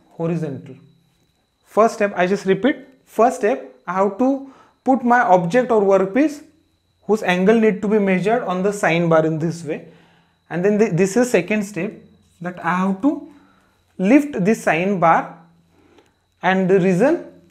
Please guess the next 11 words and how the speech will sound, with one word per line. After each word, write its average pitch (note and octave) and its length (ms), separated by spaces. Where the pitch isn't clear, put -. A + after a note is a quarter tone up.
this F#3 180
is A#3 80
because A3 380
I A3 60
have G#3 240
to A#3+ 100
make A#3 260
this A#3+ 180
inclined A3+ 800
surface G3 560
as B3+ 260